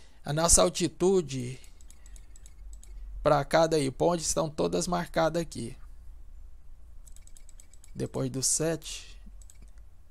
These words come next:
É, navegação, você vai voltar para a base de Nevatim. E o seu ponto de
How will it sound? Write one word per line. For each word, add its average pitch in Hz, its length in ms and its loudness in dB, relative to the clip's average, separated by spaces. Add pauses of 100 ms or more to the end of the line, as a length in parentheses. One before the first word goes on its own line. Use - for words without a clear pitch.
(540)
É, 160 920 -2 (260)
navegação, 135 1040 0
você 143 180 2
vai 143 320 2 (160)
voltar 143 760 2
para 147 200 2
a 127 60 -2
base 139 440 2
de 170 360 2 (500)
Nevatim. 165 880 2
E 139 100 2
o 143 60 0
seu 160 260 4
ponto 156 460 0
de 135 760 -2